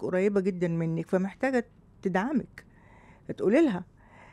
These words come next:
الأول، تقولي لها مثلًا، آه، آه، يعني، يعني بالراحة كده. كان في حكاية كده، اللي، اللي نزل يعدي الشارع فخبطته عربية،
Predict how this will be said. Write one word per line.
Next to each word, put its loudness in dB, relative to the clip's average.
الأول، 8
تقولي 10
لها 8
مثلًا، 4
آه، -2
آه، -6
يعني، 0
يعني -2
بالراحة 8
كده. -6
كان -2
في 6
حكاية 4
كده، 4
اللي، 4
اللي 2
نزل 6
يعدي 6
الشارع 6
فخبطته 2
عربية، 0